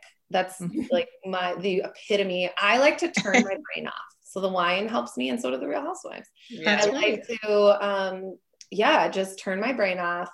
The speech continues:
Speaker 1: My, luckily, I've gotten my husband hooked. So we don't have to, like, argue about that anymore. Like, so he's like, "Which, which season are we watching?" I was like, "Let's do New York. Let's do Dallas." Whatever.
Speaker 3: That's
Speaker 2: That's
Speaker 3: so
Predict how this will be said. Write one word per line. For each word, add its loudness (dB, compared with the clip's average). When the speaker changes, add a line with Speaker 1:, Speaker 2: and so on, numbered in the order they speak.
Speaker 1:
My, 0
luckily, 2
I've 0
gotten 2
my -4
husband -6
hooked. -12
So 6
we 0
don't 4
have -6
to, 4
like, 4
argue 4
about 0
that -2
anymore. -6
Like, 0
so 0
he's -4
like, -2
"Which, -4
which 0
season 4
are 4
we 4
watching?" 6
I 0
was -2
like, 0
"Let's -6
do 2
New 8
York. 0
Let's -10
do -8
Dallas." -8
Whatever. 0
Speaker 3:
That's 2
Speaker 2:
That's -4
Speaker 3:
so -